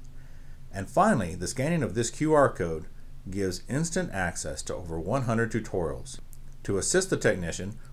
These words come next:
with every test and repair imaginable. You owe it to yourself, as well as your customers, to own this tool. It's less than twenty dollars, including shipping.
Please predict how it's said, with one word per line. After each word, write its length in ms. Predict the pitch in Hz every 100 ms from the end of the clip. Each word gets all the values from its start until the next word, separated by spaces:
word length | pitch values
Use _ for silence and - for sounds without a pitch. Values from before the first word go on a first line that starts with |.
| -
with 160 | 87
every 300 | - 123 160
test 340 | - 87 87 -
and 100 | 90
repair 280 | 87 85
imaginable. 560 | 85 95 101 87 73 65 - - - - - - - -
You 160 | - 120
owe 120 | 220
it 100 | 214
to 80 | 117
yourself, 600 | 95 - 73 71 78 - -
as 140 | 95 107
well 160 | 185
as 80 | 160
your 100 | 104
customers, 460 | - 104 - 78 -
to 100 | 73
own 160 | 87
this 160 | 85 82
tool. 380 | - 135 78 - - - - - - - - -
It's 140 | 107
less 160 | 165 208
than 160 | 208 107
twenty 400 | - 139 170 190
dollars, 420 | 98 82 82 101
including 380 | 85 - 107 139
shipping. 480 | 113 - - 64